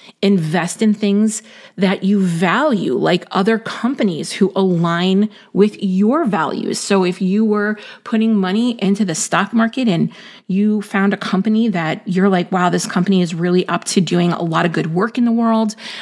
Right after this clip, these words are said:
I believe in them. I believe in the impact they're having." You can take that money and invest it with that company and share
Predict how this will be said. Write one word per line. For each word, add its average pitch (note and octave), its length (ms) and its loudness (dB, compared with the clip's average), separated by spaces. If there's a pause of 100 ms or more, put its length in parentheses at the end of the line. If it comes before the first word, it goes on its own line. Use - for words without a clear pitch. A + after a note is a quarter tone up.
(120)
I F3+ 100 2
believe E3+ 440 0
in A#3 140 2
them. G#3+ 380 2
I F3+ 60 -2
believe F3+ 280 0
in E3+ 100 2
the A3+ 240 -4
impact A3+ 480 0
they're G#3+ 140 2
having." G#3 520 0 (880)
You A3+ 200 2
can G#3+ 220 0
take A3 280 -4
that G3+ 180 0
money F3 320 0 (320)
and F#3+ 160 2
invest F3+ 580 0
it G3 160 2 (220)
with G#3+ 220 -2
that E3+ 200 0
company F#3 540 0
and F#3 180 4
share G3 540 0